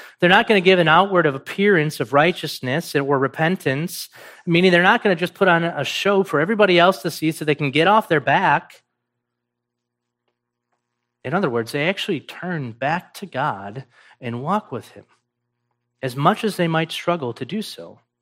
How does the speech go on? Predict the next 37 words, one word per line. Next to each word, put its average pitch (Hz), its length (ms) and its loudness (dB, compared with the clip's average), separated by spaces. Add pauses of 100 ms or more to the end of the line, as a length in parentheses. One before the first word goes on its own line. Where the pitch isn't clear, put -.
(1400)
Now, 127 80 -4
they 120 120 -2
do 143 180 -2
so - 180 -2
for 131 120 -12
the 113 80 -16
same 143 280 -4
reasons 135 440 -4
that 120 160 -6
Amos 127 300 -10
tells 113 260 -8
us 104 100 -14
here 123 180 -12
in 113 120 -10
verse 110 220 -12
thirteen. 104 520 -18 (1600)
Again, 123 180 -2
look 147 160 -2
once 165 220 -2
again 151 200 -2
at 147 100 -4
your 156 120 -6
Bibles. 123 600 -4 (500)
"See 160 240 -2
the 135 100 -2
sovereign 156 680 0
Lord 135 400 -2
who 131 140 -6
is 113 180 -8
worthy 143 460 -4
to 123 100 -10
judge 123 320 -6
the 110 100 -14
hearts - 640 -10
of - 80 -20
all 127 240 -4
men." 95 320 -16